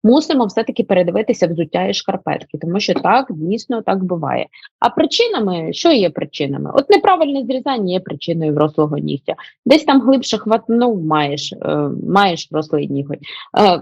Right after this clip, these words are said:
вдягнув вузьку прямо шкарпетку і стиснув ті пальці так, що вони лежать і паразитують один на одному,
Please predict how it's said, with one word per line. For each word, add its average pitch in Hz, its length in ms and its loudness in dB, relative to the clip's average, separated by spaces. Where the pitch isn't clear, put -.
вдягнув 262 760 2
вузьку 254 760 4
прямо 190 320 0
шкарпетку 208 1000 -2
і 214 120 -4
стиснув 233 540 0
ті 202 100 0
пальці 196 440 -2
так, 180 180 -2
що - 160 -8
вони 175 220 -4
лежать 185 360 2
і - 40 -8
паразитують 202 720 0
один 190 260 -2
на 170 140 -4
одному, 160 400 -8